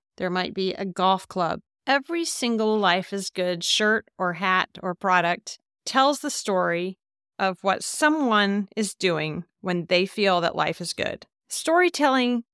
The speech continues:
doesn't have to be self-indulgent. In fact, the best stories aren't.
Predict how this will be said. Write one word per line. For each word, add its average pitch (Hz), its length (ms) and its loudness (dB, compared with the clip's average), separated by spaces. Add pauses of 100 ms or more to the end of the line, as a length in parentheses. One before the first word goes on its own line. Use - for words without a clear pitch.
(120)
doesn't 220 420 2
have 190 260 -6
to - 80 -8
be 185 140 -4
self-indulgent. 170 1080 -2
In 196 140 -2
fact, 214 320 0
the 208 80 -2
best 202 380 0
stories 175 500 -2
aren't. - 440 -8